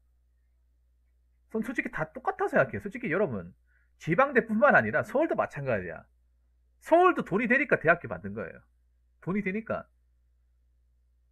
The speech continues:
그거 생각해보세요. 여러분, 그 고려대인가? 그 서울에 고려대 있잖아요. 거기 안안동. 거기 그 원룸 건물주분들이 기숙사 지은 거 반대했잖아요.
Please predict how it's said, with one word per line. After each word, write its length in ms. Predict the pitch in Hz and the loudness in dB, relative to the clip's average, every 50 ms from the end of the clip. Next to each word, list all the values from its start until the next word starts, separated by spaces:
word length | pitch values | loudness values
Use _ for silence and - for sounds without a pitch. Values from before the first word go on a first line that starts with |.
| _ _ _ | _ _ _
그거 140 | - 269 254 | -6 -6 -2
생각해보세요. 540 | - 277 294 277 285 220 175 165 151 151 156 | 2 4 2 4 4 2 2 2 0 -2 -2
여러분, 220 | 160 147 131 120 - _ _ _ | -2 -4 -6 -10 -14 _ _ _
그 500 | - 143 135 131 123 113 104 95 80 - - _ _ _ _ _ _ _ _ _ _ _ _ _ _ _ _ | -10 -6 -4 -4 -4 -4 -4 -6 -8 -10 -14 _ _ _ _ _ _ _ _ _ _ _ _ _ _ _ _
고려대인가? 580 | - 131 135 143 196 214 214 165 101 123 165 - _ _ _ _ _ _ _ _ | -6 -4 -2 0 0 -2 0 -2 -4 -4 -4 -8 _ _ _ _ _ _ _ _
그 100 | - - | -16 -8
서울에 260 | - 214 214 208 175 | -2 0 2 2 0
고려대 320 | - - 120 127 123 139 | 0 -2 -4 -4 -4 -4
있잖아요. 340 | 104 - - 90 92 95 92 - | -6 -6 -8 -8 -10 -10 -10 -10
거기 220 | - 123 117 107 | -10 -8 -6 -4
안안동. 480 | 87 110 131 127 117 98 95 101 127 - _ _ _ _ _ _ _ _ _ _ _ _ | -2 -2 -2 -4 -4 -6 -10 -14 -14 -18 _ _ _ _ _ _ _ _ _ _ _ _
거기 520 | - 190 180 190 175 156 131 104 76 - _ _ _ _ _ _ _ _ _ _ _ _ _ _ _ _ _ _ _ _ _ _ _ | -4 -2 -2 0 0 0 -2 -2 -6 -8 _ _ _ _ _ _ _ _ _ _ _ _ _ _ _ _ _ _ _ _ _ _ _
그 140 | - 160 143 | -10 -4 -2
원룸 480 | 135 156 180 190 208 202 180 170 151 | -2 0 0 0 -2 -2 -2 -4 -6
건물주분들이 920 | - - 160 175 196 202 - 190 156 147 139 143 127 123 117 104 92 85 - _ _ _ _ _ _ _ _ _ _ _ _ _ _ _ _ _ _ _ _ _ _ _ _ _ | -6 -6 -4 -2 -2 -2 -2 -4 -6 -6 -6 -6 -4 -4 -4 -4 -6 -8 -12 _ _ _ _ _ _ _ _ _ _ _ _ _ _ _ _ _ _ _ _ _ _ _ _ _
기숙사 280 | - 185 175 - 185 143 | -10 -10 -4 -2 -2 -2
지은 140 | 143 131 107 | -2 -6 -10
거 60 | 98 | -6
반대했잖아요. 600 | 104 98 110 117 110 92 - 87 78 71 69 | -6 -6 -4 -2 -4 -4 -6 -10 -14 -16 -18